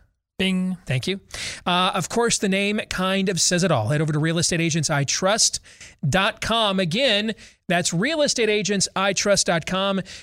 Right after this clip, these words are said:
Speaker 2: This is a company started by Glenn Beck and some, some of his associates, and it started right out of this audience, right here on The Blaze. Just found out, hey, uh, t-, too many disappointing experiences with agents out there. Good thing is this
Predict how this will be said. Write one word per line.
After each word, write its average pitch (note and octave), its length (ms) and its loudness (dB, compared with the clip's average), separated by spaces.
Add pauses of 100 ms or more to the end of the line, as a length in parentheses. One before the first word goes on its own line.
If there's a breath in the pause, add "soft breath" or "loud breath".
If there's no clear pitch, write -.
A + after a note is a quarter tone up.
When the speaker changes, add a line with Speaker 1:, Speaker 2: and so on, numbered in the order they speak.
(140 loud breath)
Speaker 2:
This D#3+ 480 2
is G#3 180 -2
a G3 60 0
company F#3 380 -2
started D3+ 260 0
by D3 120 2
Glenn D3+ 240 0
Beck D3+ 220 0
and C#3+ 100 0
some, E3 340 0
some E3 180 0
of C3+ 80 0
his D#3+ 120 2
associates, F3 480 0
and D3+ 80 -2
it D3+ 60 -2
started D3+ 280 0
right D#3 160 2
out E3+ 180 0
of D#3 80 0
this E3+ 180 0
audience, B3 560 -2 (220)
right C#3+ 140 0
here F3 100 2
on F#3 100 2
The G3 60 0
Blaze. F#3 480 0 (640 loud breath)
Just - 200 -2
found F#3 220 2
out, G3 160 4
hey, F3+ 220 2
uh, - 320 -8 (100)
t-, - 380 -8
too - 160 -2
many C4+ 180 2
disappointing F3+ 540 2
experiences D#3 640 0
with C#3 100 2
agents C#3+ 340 2
out C#3 200 2
there. C#3 280 2 (640 loud breath)
Good G#3 240 0
thing A3 200 0
is G#3 380 0
this E3 280 0